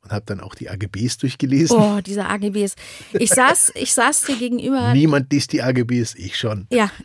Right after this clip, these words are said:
Speaker 2: ich saß dir gegenüber. Man hat ja so seine Verkaufsfloskeln, die man da so raushaut und will das,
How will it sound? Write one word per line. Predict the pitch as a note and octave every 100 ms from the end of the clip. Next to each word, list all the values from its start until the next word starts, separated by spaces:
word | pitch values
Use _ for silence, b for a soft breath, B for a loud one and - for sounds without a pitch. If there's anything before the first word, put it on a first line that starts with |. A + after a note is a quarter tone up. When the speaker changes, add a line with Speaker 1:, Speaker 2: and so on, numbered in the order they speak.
| -
Speaker 2:
ich | A3
saß | A#3 C4
dir | D4
gegenüber. | A#3 A#3 B3 C4
Man | A3+
hat | A#3
ja | B3+
so | G#3 G#3
seine | G3+ G3+
Verkaufsfloskeln, | - F#3+ A#3 B3+ - - - - _ - A#3 B3 - A#3+ A3+
die |
man | A3 G#3+
da | G#3 G3+
so | G3 F#3+
raushaut | F#3+ A3 B3 A3 G#3 G#3
und | G3 F#3+ -
will | G#3+
das, | G#3+